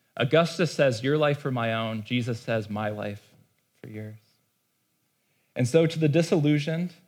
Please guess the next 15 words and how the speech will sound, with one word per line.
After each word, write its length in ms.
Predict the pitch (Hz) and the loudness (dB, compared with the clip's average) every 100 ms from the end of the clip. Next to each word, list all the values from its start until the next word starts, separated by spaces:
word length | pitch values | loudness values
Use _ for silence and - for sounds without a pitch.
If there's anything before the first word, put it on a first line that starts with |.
| _ | _
as 160 | 127 117 | -4 -2
to 60 | 127 | -2
all 200 | 139 185 | -2 -2
people, 300 | - 127 131 | -2 -4 -2
he 120 | 135 | -4
says, 260 | 127 135 - | -2 -4 -4
"First 320 | 151 156 156 | -4 -4 -4
and 120 | 127 | -8
foremost, 560 | - 131 127 123 120 - _ _ _ - | -4 -4 -2 -2 -4 -12 _ _ _ -2
humble 300 | 160 185 175 | 2 4 4
yourselves 720 | 143 - 135 131 127 117 - - | 2 2 0 2 0 -6 -14 -8
and 160 | 113 | -6
come 200 | - 135 | -4 -4
find 320 | 127 123 120 104 | -2 -4 -4 -6
peace 500 | - 110 107 - | -8 -8 -8 -20